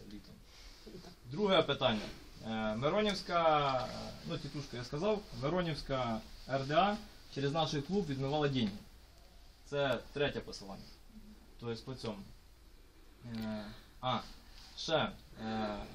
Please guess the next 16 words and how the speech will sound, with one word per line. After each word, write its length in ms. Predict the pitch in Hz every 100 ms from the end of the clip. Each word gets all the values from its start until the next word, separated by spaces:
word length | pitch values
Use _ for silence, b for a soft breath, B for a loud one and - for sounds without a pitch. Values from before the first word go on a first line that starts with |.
| -
самий 340 | - 156 165 156
основний 320 | 151 156 151
пункт, 380 | 151 180 175 131
е, 220 | 127 117
який 280 | 127 127 151
зацепив 480 | 139 147 139 156
Федерацію 460 | 135 139 143 135 139
Панкратіона 600 | 135 131 131 123 135 135
України, 400 | 131 127 139 156
яке 140 | 127 135
буде 180 | 127 120
піднімати 340 | 127 131 127 -
питання 360 | 120 147 143
на 100 | 123
уровні 300 | 123 127 127
міністерства. 640 | 123 123 - 117 110 -